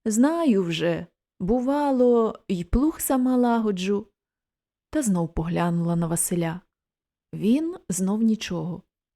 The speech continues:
Вона на бабів. І баби нічого, про своє не перестають. Вона дивилась, дивилась, а далі одвернулась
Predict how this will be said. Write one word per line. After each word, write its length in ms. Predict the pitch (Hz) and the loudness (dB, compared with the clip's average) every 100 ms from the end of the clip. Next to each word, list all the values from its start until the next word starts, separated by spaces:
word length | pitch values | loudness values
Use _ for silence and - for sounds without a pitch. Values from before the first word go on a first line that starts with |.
| _ _ _ _ _ | _ _ _ _ _
Вона 340 | 165 170 196 240 | -6 0 2 4
на 120 | 262 | 4
бабів. 460 | 240 208 185 185 180 _ _ _ _ _ _ | 2 0 -2 -4 -8 _ _ _ _ _ _
І 120 | 202 | 2
баби 340 | 240 262 302 | 2 4 4
нічого, 640 | 262 196 - 175 160 170 175 _ _ _ | 4 2 0 -2 -2 -4 -10 _ _ _
про 140 | 180 | -2
своє 500 | 170 175 196 269 311 | -2 0 0 2 2
не 140 | 254 220 | 4 2
перестають. 800 | 214 196 - 185 170 160 - _ _ _ _ _ _ _ _ _ _ - | 2 0 0 0 0 -2 -6 _ _ _ _ _ _ _ _ _ _ -6
Вона 280 | 175 175 165 | -2 -2 0
дивилась, 600 | 165 190 294 294 285 240 | 0 2 2 2 0 2
дивилась, 800 | 254 247 254 240 226 220 - - _ | 2 4 4 2 2 -2 -10 -12 _
а 80 | 180 | -2
далі 380 | 175 233 220 190 | 2 4 4 2
одвернулась 1040 | 175 156 170 170 220 311 277 254 - - | 0 0 0 2 2 2 -2 -2 -6 -10